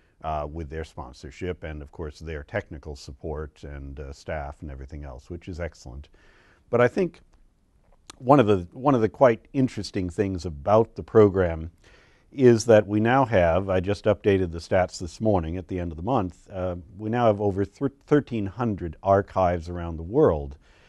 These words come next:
Uh, of the nine that were added this last month, which I, which I just sent out an email about, uh, seven of those were from abroad,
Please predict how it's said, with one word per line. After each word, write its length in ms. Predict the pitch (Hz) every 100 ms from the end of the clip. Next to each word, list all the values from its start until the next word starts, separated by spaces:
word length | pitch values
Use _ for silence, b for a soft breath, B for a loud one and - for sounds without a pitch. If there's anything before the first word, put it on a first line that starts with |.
| b b
Uh, 260 | - 95 92
of 160 | 127 110
the 80 | 104
nine 500 | 104 123 139 139 120
that 140 | 98
were 180 | 101 104
added 360 | 101 104 95 87
this 180 | 87
last 300 | 98 90 87
month, 420 | 113 127 90 65 -
which 220 | 80 -
I, 140 | 80
which 240 | 78 82 85
I 80 |
just 240 | 76 80 -
sent 160 | 95 87
out 100 | 82
an 80 |
email 340 | 104 139 92 78
about, 360 | 76 92 101 - b b b -
uh, 240 | 113 107 -
seven 440 | - - 175 139
of 120 | 98 80
those 500 | 87 92 98 95 -
were 300 | 107 113 113
from 400 | - 123 107 104
abroad, 600 | 98 87 98 85 67 -